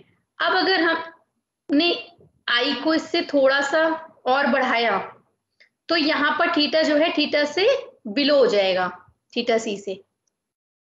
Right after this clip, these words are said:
आई की value अगर अब इससे हमने थोड़ी सी और increase की तो यहाँ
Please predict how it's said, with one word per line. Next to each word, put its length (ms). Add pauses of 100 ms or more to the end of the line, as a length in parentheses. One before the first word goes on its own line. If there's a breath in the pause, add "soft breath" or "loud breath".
(140)
आई 180
की 140
value 280
अगर 140
अब 120
इससे 240
हमने 260
थोड़ी 280
सी 160
और 240
increase 420
की 380 (400 loud breath)
तो 40
यहाँ 280